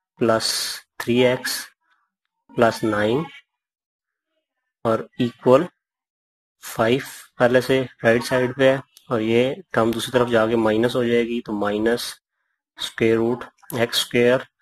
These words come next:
plus three X प्लस फ़ोर।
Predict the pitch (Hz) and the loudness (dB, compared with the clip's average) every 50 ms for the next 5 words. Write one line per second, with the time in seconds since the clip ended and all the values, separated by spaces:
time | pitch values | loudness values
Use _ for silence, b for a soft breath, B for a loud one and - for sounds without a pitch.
0 | b b b b b b _ _ _ _ _ _ - 110 107 107 107 - - - | b b b b b b _ _ _ _ _ _ -6 -2 -2 -2 -2 -4 -8 -12
1 | - - 127 123 127 127 120 127 127 - - - - - - _ _ _ _ _ | -6 -2 2 4 4 4 4 2 0 -4 -6 -6 -8 -10 -14 _ _ _ _ _
2 | _ _ _ _ _ _ _ _ _ _ _ _ _ _ _ _ _ _ _ _ | _ _ _ _ _ _ _ _ _ _ _ _ _ _ _ _ _ _ _ _
3 | _ _ - 120 117 143 - - - - - _ _ _ _ - - 104 101 98 | _ _ 2 4 4 4 4 0 -6 -12 -16 _ _ _ _ -6 -2 -2 -2 -2
4 | - | -4